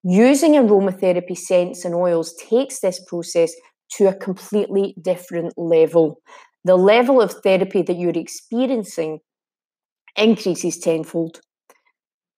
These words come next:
Now, depending on the makeup of the particular essential oil that you're using,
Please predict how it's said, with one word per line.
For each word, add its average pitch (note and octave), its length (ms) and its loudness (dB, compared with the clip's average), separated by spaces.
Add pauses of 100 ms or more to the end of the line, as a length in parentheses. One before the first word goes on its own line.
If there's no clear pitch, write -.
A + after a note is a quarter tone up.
(680)
Now, G#3+ 200 4
depending E4 580 0
on C4+ 100 2
the A3 60 2
makeup G#3 480 -2
of F#3 140 -4
the F#3+ 100 -8
particular C4 880 -4
essential F3 580 -4
oil E3 220 2
that E3+ 180 -6
you're D#3+ 180 -6
using, F#3 560 -4